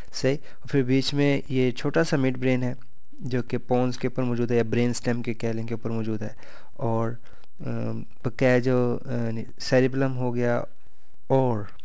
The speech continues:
मेडुला ऑब्लोंगेटा, bones वगैरह ये मिलके hind brain है। और ये नीचे फिर spinal card आ जाता है, Spinal card भी central nervous system का हिस्सा है, लेकिन वो brain से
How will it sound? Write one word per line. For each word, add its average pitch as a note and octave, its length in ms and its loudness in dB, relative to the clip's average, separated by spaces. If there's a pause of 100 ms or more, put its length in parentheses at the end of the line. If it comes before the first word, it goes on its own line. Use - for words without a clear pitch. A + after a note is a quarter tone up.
(140)
मेडुला B2 280 4
ऑब्लोंगेटा, A#2+ 440 2
bones A#2 340 0
वगैरह A2+ 240 2
ये A#2 180 0
मिलके A2+ 300 -4
hind A2 260 0
brain G2+ 240 0
है। G2+ 80 -4 (320)
और B2+ 80 4
ये B2+ 100 6
नीचे C3 260 2
फिर C#3 160 0
spinal B2+ 340 4
card G#2+ 280 2
आ G#2 80 0
जाता G#2 200 -4
है, G#2+ 60 -4
Spinal B2+ 340 0
card C3 260 2
भी C#3 200 0
central C3 420 -2
nervous C3+ 200 0
system C3+ 280 -2
का C3 80 0
हिस्सा B2+ 260 -2
है, C#3 80 0
लेकिन C3 220 0
वो B2+ 60 2
brain A#2+ 320 2
से C#3 300 -2